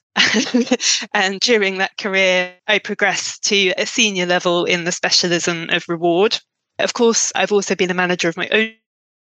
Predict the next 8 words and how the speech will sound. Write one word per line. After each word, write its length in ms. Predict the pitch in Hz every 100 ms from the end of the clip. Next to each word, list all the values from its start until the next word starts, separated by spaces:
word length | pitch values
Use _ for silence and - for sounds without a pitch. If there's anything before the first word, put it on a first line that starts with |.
| _
own 180 | 226 233
team. 360 | - 226 240 - _
So 180 | - 190
I've 100 | 185
had 200 | 196 180 -
those 400 | 185 180 180 - - _
potentially 460 | 226 - 196 - 190
frank 440 | 175 - 214 220